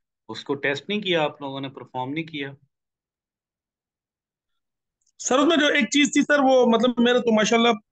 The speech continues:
Speaker 2: जो trend के direction में लिया, तो उसमें एक भी सर फेल नहीं हुआ था। जितने मैंने तीस पैंतीस examples किए थे सर, against the trend जो था सर, वो fail हो गए थे। उसमें मतलब वो भी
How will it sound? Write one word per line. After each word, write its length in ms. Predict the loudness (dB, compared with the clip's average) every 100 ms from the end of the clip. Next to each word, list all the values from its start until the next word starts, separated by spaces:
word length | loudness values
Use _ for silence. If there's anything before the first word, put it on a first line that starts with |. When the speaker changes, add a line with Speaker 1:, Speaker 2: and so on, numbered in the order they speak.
| _ _ _ _ _ _ 0
Speaker 2:
जो 100 | 2
trend 400 | 2 0 2 2
के 540 | 2 2 4 4 4
direction 320 | 2 2 2
में 100 | 2
लिया, 120 | 4 2
तो 80 |
उसमें 160 | 2 4
एक 120 | 4
भी 60 | 4
सर 120 | 2
फेल 220 | 0 2
नहीं 120 | 4
हुआ 140 | 2 2
था। 200 | -2 -4 _ _ _ _
जितने 280 | -10 0 2
मैंने 300 | 4 4 2
तीस 300 | 2 2 0 2
पैंतीस 480 | 2 2 -2 -2
examples 520 | -2 0 -2 -2 -4 0
किए 140 | 0
थे 40 |
सर, 260 | 2 2 2 -4 -20 _ _ _ _ _ -18 -2 0
against 280 | 2 4
the 140 | 4 2
trend 300 | 2 4 4
जो 180 | 4 2
था 280 | 0 0
सर, 80 | 2
वो 300 | 4 2 2
fail 200 | 0 2
हो 120 | 4
गए 140 | 4 2
थे। 140 | -2 -6 -10 _ _ _ _ _ _ _ _ -6 -2
उसमें 600 | 0 2 2 2 2 4
मतलब 300 | 2 4 4
वो 220 | 4 4
भी 260 | 4 2 0